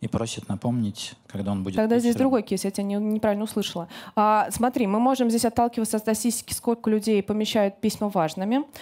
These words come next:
Speaker 2: сколько людей перекидывают их, э, в условно избранное, потому что обычно так, э, ну, то есть к-, как щас люди решают эту проблему, да? Они пытаются либо записать себе куда-то это письмо, ну, что, типа, мне надо ответить, например, там, ставить себе напоминание,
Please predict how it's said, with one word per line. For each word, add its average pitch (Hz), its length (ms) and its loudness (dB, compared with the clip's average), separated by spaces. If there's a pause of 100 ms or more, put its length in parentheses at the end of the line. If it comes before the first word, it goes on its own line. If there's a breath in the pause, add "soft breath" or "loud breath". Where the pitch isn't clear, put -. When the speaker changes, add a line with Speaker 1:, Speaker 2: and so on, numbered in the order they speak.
Speaker 2:
сколько - 400 -2
людей 226 340 4
перекидывают 214 760 -2
их, 214 240 -2
э, 190 80 2
в 190 80 -2
условно 202 480 0
избранное, 196 460 0
потому 214 340 -2
что 214 160 -2
обычно 208 340 -2
так, 196 340 0
э, 190 160 2
ну, 226 120 0
то 220 80 -4
есть 202 140 -2
к-, - 100 -18 (300)
как 262 180 2
щас - 240 -2
люди 202 260 0
решают 180 380 0
эту - 100 -10
проблему, 147 480 -2
да? 202 200 2
Они 233 320 2 (220 loud breath)
пытаются 233 340 2
либо 220 140 2
записать 214 420 0
себе 254 240 2
куда-то 190 360 0
это 170 140 -4
письмо, 175 360 -6
ну, 196 120 0
что, - 140 -8
типа, 175 180 -4
мне 180 140 0
надо 180 180 2
ответить, 269 260 -2
например, 180 220 -2
там, 165 120 -6
ставить 185 260 0
себе 185 180 -6
напоминание, 185 640 -4